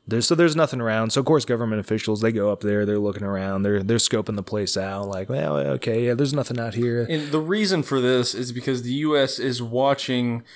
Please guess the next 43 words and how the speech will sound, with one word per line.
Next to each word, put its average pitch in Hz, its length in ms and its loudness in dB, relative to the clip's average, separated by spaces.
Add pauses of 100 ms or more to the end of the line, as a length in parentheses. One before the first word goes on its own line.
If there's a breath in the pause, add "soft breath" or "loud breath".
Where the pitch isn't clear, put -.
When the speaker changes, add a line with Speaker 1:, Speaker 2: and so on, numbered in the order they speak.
(280 loud breath)
Speaker 2:
the 117 140 0
unfolding 123 720 0
of 110 100 -8
World 110 300 -2
War 107 120 0
Two 110 360 -6
from 107 240 -6
the 95 60 -6
sidelines. 101 640 -2
Speaker 1:
Exactly, 117 500 4
and 104 140 0
so 107 220 4
Speaker 2:
We're 101 80 4
Speaker 1:
they're 147 140 4
Speaker 2:
not 202 140 4
involved 120 500 2
yet. - 280 -12
Speaker 1:
No, 117 400 2
no, 104 220 -2
we're 110 120 2
not 143 160 4
involved 123 480 4
yet, 127 420 2
and, 101 460 0
well, 143 400 4
if 123 140 0
we 135 100 2
get 135 140 4
involved, 117 420 2
we 123 120 4
need 135 160 2
to 110 80 4
have 110 200 0
these 101 160 -2
people 98 360 -2
ready 95 300 -2
to 90 120 -4
go 92 180 -2
to 87 60 -4
war, 90 440 -2
so. 98 360 0
Speaker 2:
Exactly, 85 260 -10
yeah. 101 120 -12